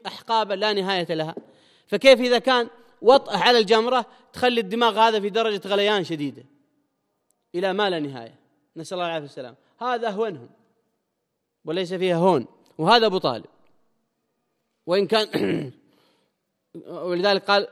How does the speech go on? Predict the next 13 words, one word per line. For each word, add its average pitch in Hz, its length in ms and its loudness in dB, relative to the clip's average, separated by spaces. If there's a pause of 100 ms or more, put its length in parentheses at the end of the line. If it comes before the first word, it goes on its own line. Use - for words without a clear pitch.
"وفي 180 160 -6
الباب 185 260 0
عن 175 140 -2
عباس 165 380 0
بن 170 60 -2
عبد 165 160 -2
المطلب"، 160 440 -2 (200)
لأن 156 120 -12
عباس 175 360 0
قال: 208 180 0
"يا 196 100 -2
رسول 175 160 -8
الله، 165 200 -8